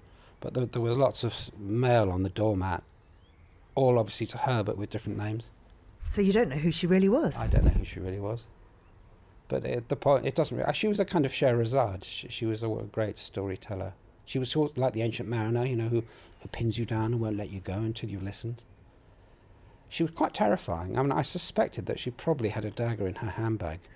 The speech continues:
Speaker 1: <laughs> Yeah.
Speaker 2: I mean, most of this writing has been based, in fact, all of it,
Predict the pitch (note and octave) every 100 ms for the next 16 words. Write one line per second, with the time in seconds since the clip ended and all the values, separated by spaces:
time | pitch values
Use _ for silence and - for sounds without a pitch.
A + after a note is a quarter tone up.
0 | F3 - B3 - - - - - - -
1 | - E3+ - B2+ - D4+ E4+ - B3 F4+
2 | G#4 G4 - D4+ - G#3+ A3 D#3 D#3 -
3 | G3+ F#3 G3 F3 E3 - F3+ D3+ - -
4 | - - - - F#3+ C#3+ B3 D4+ C3 A2